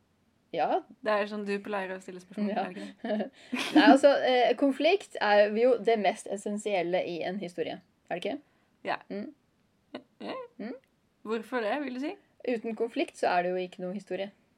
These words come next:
Speaker 2: Nei.
Speaker 1: Nei? Er du enig? Uenig?
Speaker 2: Eh, ja, eller ja, jeg er jo egentlig enig. Eh, motstand, friksjon, alt det der må man jo på en måte ha.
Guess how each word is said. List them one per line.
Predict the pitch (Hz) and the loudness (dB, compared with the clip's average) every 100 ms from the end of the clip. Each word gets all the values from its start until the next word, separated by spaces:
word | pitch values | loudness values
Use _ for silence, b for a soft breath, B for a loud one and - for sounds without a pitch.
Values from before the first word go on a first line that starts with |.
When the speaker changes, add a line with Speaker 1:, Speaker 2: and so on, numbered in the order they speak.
| _ _ _ _ _ _ _ _ _ _ _ - | _ _ _ _ _ _ _ _ _ _ _ -6
Speaker 2:
Nei. | 226 220 214 - _ _ _ _ _ | -2 0 -2 -8 _ _ _ _ _
Speaker 1:
Nei? | 160 196 453 _ _ _ _ | -6 -6 -6 _ _ _ _
Er | 208 | 0
du | 208 | 2
enig? | 196 202 | 4 0
Uenig? | 226 226 208 220 214 | -2 -2 -2 -2 -4
Speaker 2:
Eh, | 208 208 202 - _ _ _ _ _ b b b - | -6 -10 -14 -18 _ _ _ _ _ b b b -16
ja, | 254 311 339 349 - | 2 4 8 6 4
eller | 302 311 | 0 0
ja, | 262 226 | 2 0
jeg | - | 4
er | 247 233 | 4 4
jo | 269 | 0
egentlig | 226 226 | -4 -6
enig. | 190 185 - | -6 -10 -6
Eh, | 214 208 202 202 202 202 202 | -6 -4 -6 -6 -8 -8 -8
motstand, | 208 233 202 196 208 214 | -6 -6 -8 -8 -8 -8
friksjon, | 208 202 202 196 | -12 -8 -8 -8
alt | 196 196 | -10 -8
det | |
der | 202 196 | -10 -8
må | 196 190 | -10 -10
man | 185 | -10
jo | 185 | -12
på | 185 | -12
en | 202 | -12
måte | 196 196 | -12 -10
ha. | 190 | -10